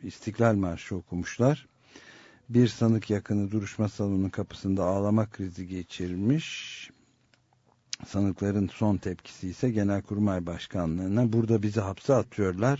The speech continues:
onlar koltuklarında oturuyorlar, yazıklar olsun." Yani tarihi bir davanın ilk aşaması böylece tamamlandı diyordu haberde. Tutuksuz sanıklardan, e, tutuksuz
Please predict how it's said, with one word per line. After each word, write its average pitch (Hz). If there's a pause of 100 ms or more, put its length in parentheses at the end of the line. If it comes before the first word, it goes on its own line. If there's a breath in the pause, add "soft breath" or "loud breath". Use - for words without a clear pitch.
onlar 107
koltuklarında 101
oturuyorlar, 95
yazıklar 101
olsun." - (600 loud breath)
Yani 110
tarihi 123
bir 107
davanın 117
ilk 131
aşaması 101
böylece 113
tamamlandı 104
diyordu 92
haberde. 98 (1700 loud breath)
Tutuksuz 123 (360)
sanıklardan, 110
e, 107 (1000)
tutuksuz 117